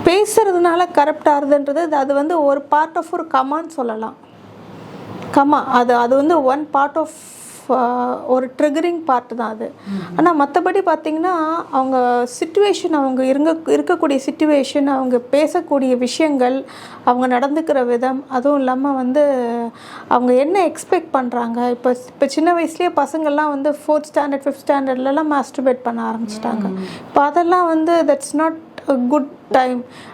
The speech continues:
Speaker 1: And moreover, இந்த கோவிட் லாக்டவுன்ல அப்புறம் பார்த்தீங்கன்னா, கீமோ கிபி மாதிரி ஆயிடுச்சு.
Speaker 2: ம்.
Speaker 1: So, அதனால வந்து that has increased because of these reasons.
Speaker 2: Actually,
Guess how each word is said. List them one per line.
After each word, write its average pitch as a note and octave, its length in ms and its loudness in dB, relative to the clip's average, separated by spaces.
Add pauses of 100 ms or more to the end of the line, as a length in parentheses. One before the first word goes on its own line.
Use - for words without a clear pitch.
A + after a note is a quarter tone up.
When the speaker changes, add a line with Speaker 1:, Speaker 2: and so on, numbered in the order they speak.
Speaker 1:
And B3+ 180 4
moreover, E4+ 420 2
இந்த D4 280 2
கோவிட் F#4+ 340 0
லாக்டவுன்ல C#4+ 680 0 (520)
அப்புறம் D#4+ 420 -2
பார்த்தீங்கன்னா, D4 440 -2 (1040)
கீமோ F#4+ 280 4 (120)
கிபி D#4+ 340 0
மாதிரி C#4+ 340 2
ஆயிடுச்சு. A3 500 -6
Speaker 2:
ம். A3+ 120 -4 (680)
Speaker 1:
So, E4 220 2
அதனால D#4 360 2
வந்து D#4 560 2 (460)
that - 40 -4
has C#4 260 2
increased D#4+ 760 -2
because C#4 360 0
of C4 100 -2 (120)
these A#3+ 400 -6
reasons. A#3+ 480 2 (720)
Speaker 2:
Actually, B3 540 2